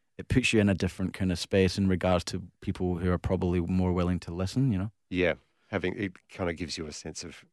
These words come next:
Speaker 2: authenticity and credibility, perhaps.
Speaker 1: Yeah.
Speaker 2: Yeah. For those who don't know you or, or what you do.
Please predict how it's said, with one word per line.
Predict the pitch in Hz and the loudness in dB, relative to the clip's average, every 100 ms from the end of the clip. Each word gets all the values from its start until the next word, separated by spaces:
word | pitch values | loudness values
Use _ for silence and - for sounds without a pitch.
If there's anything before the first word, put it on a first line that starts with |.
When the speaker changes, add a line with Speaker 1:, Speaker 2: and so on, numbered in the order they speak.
| - | -8
Speaker 2:
authenticity | 92 87 - - - 82 | -8 -6 -8 -10 -10 -8
and | 76 | -8
credibility, | - 87 87 82 78 73 _ | -2 0 0 -4 -6 -12 _
perhaps. | 69 - - - - | -12 -12 -12 -16 -10
Speaker 1:
Yeah. | 98 98 98 90 90 | -6 -2 -2 -2 0
Speaker 2:
Yeah. | 87 71 - | 2 2 0
For | 107 | 4
those | 98 95 | 6 6
who | 101 | 4
don't | 87 85 | 2 2
know | 80 71 65 _ - | 0 -2 -4 _ -4
you | 87 85 | 0 2
or, | 78 78 73 - | 2 -4 -8 -4
or | 90 | -2
what | 85 - | 0 -2
you | 85 | -2
do. | 76 76 | 0 -2